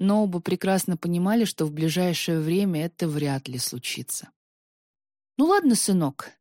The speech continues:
спасибо тебе еще раз за все. Да пребудут с тобой боги. Не стану вам мешать. Прощайтесь",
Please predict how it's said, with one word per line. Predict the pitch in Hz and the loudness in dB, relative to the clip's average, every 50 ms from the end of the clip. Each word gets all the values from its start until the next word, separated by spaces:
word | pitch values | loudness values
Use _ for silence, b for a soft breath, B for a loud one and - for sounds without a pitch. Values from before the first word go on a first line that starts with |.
| _ _ | _ _
спасибо | - - - 202 196 190 - 269 247 226 | -16 -4 0 0 0 2 2 2 0 0
тебе | 185 - 156 151 151 | 0 -2 0 2 2
еще | 143 139 - - 147 143 | 2 2 0 0 -2 -2
раз | 135 131 123 | -2 -2 -4
за | 120 127 135 | -4 -4 -4
все. | 135 - - - 139 120 131 - _ _ _ _ _ _ _ _ _ _ | -4 -4 -4 -4 -4 -4 -6 -10 _ _ _ _ _ _ _ _ _ _
Да | - - 147 156 | -8 -4 -2 -2
пребудут | 147 - 156 160 147 147 170 247 277 226 233 - | 0 0 0 0 0 0 0 2 2 2 2 0
с | - - | -2 -4
тобой | - - 143 135 135 127 131 151 165 | -4 -2 -2 -2 0 0 0 0 0
боги. | 151 131 120 120 123 135 139 131 120 113 113 - _ _ _ _ _ _ _ _ _ _ _ _ - | 0 -2 -4 -4 -2 -2 -4 -4 -6 -8 -10 -12 _ _ _ _ _ _ _ _ _ _ _ _ -4
Не | - 151 | -2 -2
стану | 151 - - - 135 135 135 143 143 | -2 -2 -2 -2 0 0 0 0 0
вам | 143 147 143 147 | 0 0 0 0
мешать. | 151 151 - - - 131 113 - - - _ _ _ | 0 0 -2 -2 -4 -6 -8 -10 -14 -20 _ _ _
Прощайтесь", | - 127 135 - - - 131 131 131 127 - - - - - - | -6 -6 -4 -4 -4 -4 -4 -4 -4 -4 -6 -6 -6 -6 -8 -10